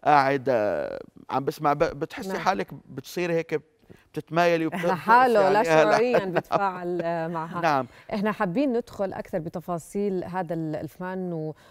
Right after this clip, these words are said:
Speaker 2: ويعني، آم، أسماء قليلة اللي قدرت بالفعل تأديه بالشكل المطلوب، آه،
Speaker 1: نعم.
Speaker 2: وحضرتك منهم، بس حابين نسمع إشي في البداية.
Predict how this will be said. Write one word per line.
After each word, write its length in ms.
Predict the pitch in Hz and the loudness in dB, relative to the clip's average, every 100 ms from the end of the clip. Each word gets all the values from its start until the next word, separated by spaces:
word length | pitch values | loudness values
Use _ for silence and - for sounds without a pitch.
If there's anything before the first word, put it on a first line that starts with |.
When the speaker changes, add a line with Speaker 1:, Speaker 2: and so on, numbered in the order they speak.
| - | -18
Speaker 2:
ويعني، 880 | - 160 160 - 175 165 160 170 170 | -8 -4 -4 -4 -4 -4 -4 -6 -6
آم، 340 | 95 160 151 - | -6 -8 -8 -10
أسماء 400 | 185 226 269 196 | -8 -6 -4 -4
قليلة 300 | 190 233 170 | -4 -2 -2
اللي 160 | 151 | -4
قدرت 440 | 180 160 170 - 175 | -6 -4 -6 -6 -8
بالفعل 800 | 147 165 - 196 175 175 175 190 - | -6 -6 -6 -6 -2 -2 -2 -6 -10
تأديه 460 | - 156 151 202 190 | -8 -8 -6 -4 -4
بالشكل 540 | 156 - 180 - 165 | -4 -8 -10 -6 -6
المطلوب، 760 | 170 165 160 - 175 165 139 147 | -6 -6 -8 -6 -4 -4 -6 -10
آه، 140 | - 156 | -8 -8
Speaker 1:
نعم. 40 | 151 | -8
Speaker 2:
وحضرتك 720 | 156 185 160 160 160 - 160 | -8 -8 -8 -6 -8 -8 -8
منهم، 300 | 156 165 165 | -6 -6 -6
بس 140 | 196 | -6
حابين 300 | 196 226 220 | -2 -2 -2
نسمع 360 | 185 - 143 143 139 | -4 -10 -14 -14 -12
إشي 320 | 139 - 139 | -12 -12 -16
في 80 | 139 | -16
البداية. 520 | 127 143 139 139 | -12 -10 -10 -10